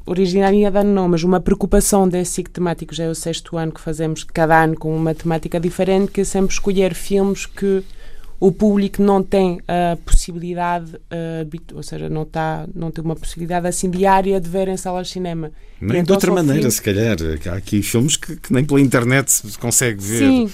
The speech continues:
Speaker 1: é isso. Filmes ou esquecidos ou que não tiveram uma, uma, uma repercussão como nós consideramos que deveriam ter, e
Speaker 2: Uhum.
Speaker 1: então sempre tentando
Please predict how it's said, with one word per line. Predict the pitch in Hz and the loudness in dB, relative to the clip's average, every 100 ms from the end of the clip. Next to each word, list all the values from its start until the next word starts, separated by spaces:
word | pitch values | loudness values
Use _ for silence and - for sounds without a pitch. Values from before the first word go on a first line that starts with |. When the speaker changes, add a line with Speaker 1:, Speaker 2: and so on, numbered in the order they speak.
| 208 | -2
Speaker 1:
é | 214 | 0
isso. | 233 220 - | 2 0 -6
Filmes | - 233 226 | -2 0 0
ou | 220 226 | 4 4
esquecidos | 233 - - - 269 262 214 226 | 4 2 -4 4 4 4 2 -2
ou | - 220 | 2 4
que | 226 | 4
não | 226 220 | 4 2
tiveram | 214 196 214 202 196 180 - | 0 2 2 4 2 2 0
uma, | 190 190 185 185 180 175 170 165 | 2 4 2 2 0 0 -2 -4
uma, | 175 175 170 165 165 | -2 -2 -2 -2 -4
uma | 180 | -4
repercussão | 180 - 196 - 196 190 | -4 -6 -8 -4 -2 -2
como | 185 | 0
nós | 185 180 | 0 0
consideramos | - 180 185 180 180 180 | -2 -4 -2 -2 -2 -4
que | - | -6
deveriam | 175 180 190 190 | -6 -2 0 0
ter, | 185 202 196 | 0 0 2
e | |
Speaker 2:
Uhum. | 196 | 2
Speaker 1:
então | 202 196 | 2 -2
sempre | - 202 196 | -2 -4 -4
tentando | - 190 190 196 190 | -6 -6 -4 -2 -4